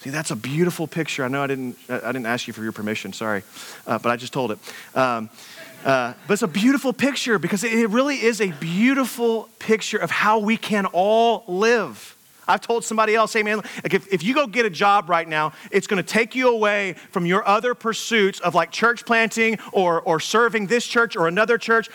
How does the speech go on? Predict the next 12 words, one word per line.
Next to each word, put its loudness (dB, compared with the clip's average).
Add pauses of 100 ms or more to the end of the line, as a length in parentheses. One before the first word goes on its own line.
(120)
Why 4
don't -2
you -4
go 4
into -2
that 2
job?" 2 (160)
And 0
when 2
they 4
ask 0
you, 2